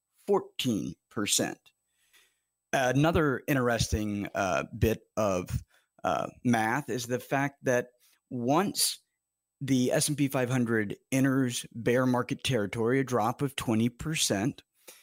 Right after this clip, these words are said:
which happened, uh, last week or week before, the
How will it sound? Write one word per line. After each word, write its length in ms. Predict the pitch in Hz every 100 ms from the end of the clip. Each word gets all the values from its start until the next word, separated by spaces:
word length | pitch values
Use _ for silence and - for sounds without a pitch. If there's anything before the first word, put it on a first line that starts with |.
| _ _ -
which 240 | 120 -
happened, 640 | 135 131 131 131 123 123
uh, 220 | 117 107 98
last 340 | 107 110 -
week 520 | 120 135 143 147 - _ - - -
or 200 | 107 107 98 _
week 260 | 120 123 -
before, 560 | 120 - 143 151 151 127 _ _ _ _ _ _ _ _ - _ -
the 500 | 135 131 123 123